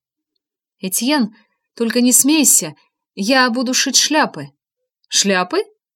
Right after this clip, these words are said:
Но ведь ты их уже шьешь, и, кстати, очень красиво».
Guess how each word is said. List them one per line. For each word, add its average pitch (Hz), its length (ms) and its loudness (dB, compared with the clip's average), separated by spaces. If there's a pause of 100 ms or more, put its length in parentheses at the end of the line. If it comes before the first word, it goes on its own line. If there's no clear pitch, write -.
Но 233 100 0
ведь 294 180 0
ты 339 120 2
их 330 100 -6
уже 349 180 2
шьешь, 240 480 0 (180)
и, 196 80 -6
кстати, 202 360 -2
очень 302 260 0
красиво». 262 580 0